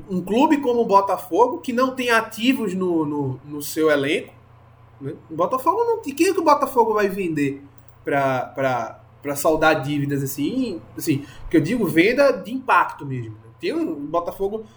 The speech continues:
depois que reestruturou a sua categoria de base, tem ali conseguido realizar algumas vendas, né? Mas são vendas que são valores ali que sustentam o clube um ano ou dois ali,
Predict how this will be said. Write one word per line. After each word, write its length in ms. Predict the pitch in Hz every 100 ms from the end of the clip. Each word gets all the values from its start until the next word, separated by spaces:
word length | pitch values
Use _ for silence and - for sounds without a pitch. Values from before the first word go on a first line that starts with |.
| _ 160
depois 340 | 170 185 220
que 120 | 214
reestruturou 520 | 214 214 208 208 185
a 60 | 185
sua 160 | 190 180
categoria 420 | 165 165 165 156
de 120 | 151
base, 380 | 143 147 233 311
tem 280 | 254 339 403
ali 340 | 185 208 220
conseguido 460 | - 180 170 170 165
realizar 420 | 165 156 151 151
algumas 340 | 147 147 135
vendas, 320 | 110 143 202 - _ _ _ _ -
né? 180 | 160
Mas 480 | 233 403 508 494 415
são 220 | - 302
vendas 300 | 190 220 311
que 100 | -
são 180 | - 254
valores 460 | 240 220 190 208 208
ali 220 | 190 220
que 180 | - 294
sustentam 720 | - 269 - 233 254 233 202 -
o 100 | 214
clube 480 | - 180 208 311 403
um 220 | 220 262
ano 240 | 196 208 214
ou 80 | 175
dois 360 | 147 165 160
ali, 360 | 156 151 370